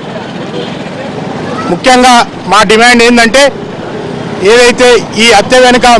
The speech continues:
మీడియాలో వస్తున్న సమాచారం ప్రకారం ఎంతో పెద్ద, కొత్త, పెద్ద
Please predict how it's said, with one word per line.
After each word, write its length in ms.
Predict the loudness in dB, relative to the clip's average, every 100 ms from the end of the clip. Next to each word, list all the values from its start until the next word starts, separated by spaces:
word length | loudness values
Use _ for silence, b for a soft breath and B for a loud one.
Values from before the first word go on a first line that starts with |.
| 4
మీడియాలో 340 | 4 4 6 4
వస్తున్న 440 | 2 2 2 2 0 -4 0
సమాచారం 480 | 2 2 4 2 4
ప్రకారం 520 | 4 4 4 4 0 -6 -10 -2
ఎంతో 220 | 2 2 4
పెద్ద, 240 | 2 4 4 2 -2 -6 -6 -8 -6 -4
కొత్త, 200 | 0 0 -2 -6 -4
పెద్ద 160 | 0